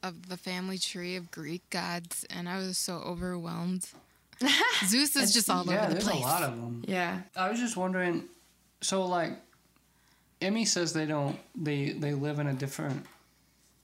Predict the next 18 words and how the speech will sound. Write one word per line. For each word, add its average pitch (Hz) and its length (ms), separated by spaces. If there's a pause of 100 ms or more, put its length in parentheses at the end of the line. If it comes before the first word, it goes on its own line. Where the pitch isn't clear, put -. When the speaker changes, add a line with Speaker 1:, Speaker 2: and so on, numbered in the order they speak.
(140)
Speaker 3:
they 147 200
live 147 260
in 151 80
a 139 60
different 139 400
place, - 720 (1600)
which 160 400 (280)
confused 196 500
me 175 100
'cause 165 180
it's 151 200
like, 143 400 (840)
well, 147 560 (260)
do 151 160
they 156 140
live 156 340
on 139 580 (120)
this 139 380